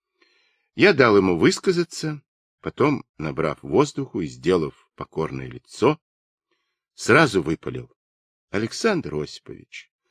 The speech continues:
одолжите мне рубль". Волк поморщился. Пауза. "Я, конечно, дам вам этот рубль,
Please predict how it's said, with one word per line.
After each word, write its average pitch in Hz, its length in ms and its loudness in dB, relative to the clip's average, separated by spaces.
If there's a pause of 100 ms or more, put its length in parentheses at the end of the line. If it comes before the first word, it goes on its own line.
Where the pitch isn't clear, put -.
(120)
одолжите 220 640 0
мне 73 200 -6
рубль". 65 440 -8 (880)
Волк 71 440 -2
поморщился. - 840 -6 (120)
Пауза. 62 440 -10 (1500)
"Я, 175 280 4
конечно, 135 640 4
дам 117 360 4
вам 78 360 0
этот 78 360 -10
рубль, 64 380 -14